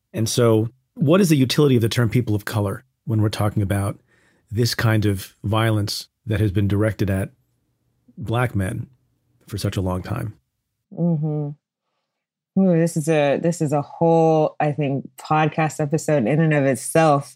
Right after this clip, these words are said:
Speaker 2: Um, and it's a great, it's a great question. Well, first of all, there are distinct implications even in this phrase, people of color.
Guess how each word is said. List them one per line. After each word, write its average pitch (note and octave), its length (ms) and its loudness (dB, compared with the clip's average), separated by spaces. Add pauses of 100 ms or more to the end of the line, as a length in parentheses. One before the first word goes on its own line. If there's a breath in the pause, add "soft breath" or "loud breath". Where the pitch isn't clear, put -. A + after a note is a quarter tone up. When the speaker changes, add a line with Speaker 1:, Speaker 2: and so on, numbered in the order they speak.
Speaker 2:
Um, C#3+ 400 2
and C#3+ 160 2
it's D3 200 2
a D#3 40 4
great, E3 600 6
it's D3 140 2
a E3+ 80 6
great E3 340 6
question. D#3 760 2 (840 loud breath)
Well, E3 100 6
first G3+ 340 2
of D#3 140 6
all, C#3 380 4 (140)
there D3+ 280 6
are D3+ 60 6
distinct D#3+ 600 2
implications D3+ 1040 2
even D#3 320 4
in C#3+ 220 4
this - 420 -2 (760)
phrase, C#3 920 2
people C#3 320 2
of B2+ 100 -2
color. B2+ 560 0